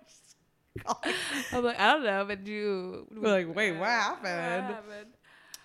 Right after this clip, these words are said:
Speaker 1: Okay, so the way I wanna wrap up Shailene's career
Speaker 2: Yeah.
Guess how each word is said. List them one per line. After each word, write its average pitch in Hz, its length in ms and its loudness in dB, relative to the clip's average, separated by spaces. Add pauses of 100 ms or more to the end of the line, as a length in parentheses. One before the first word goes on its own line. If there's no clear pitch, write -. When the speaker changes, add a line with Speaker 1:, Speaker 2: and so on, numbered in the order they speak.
(100)
Speaker 1:
Okay, 190 340 0 (240)
so 226 760 2
the 214 220 -4 (280)
way 220 160 8
I 247 60 10
wanna 277 220 2
wrap 208 180 2
up 208 160 -4
Shailene's 190 400 -8
career 175 640 -6
Speaker 2:
Yeah. 185 320 -4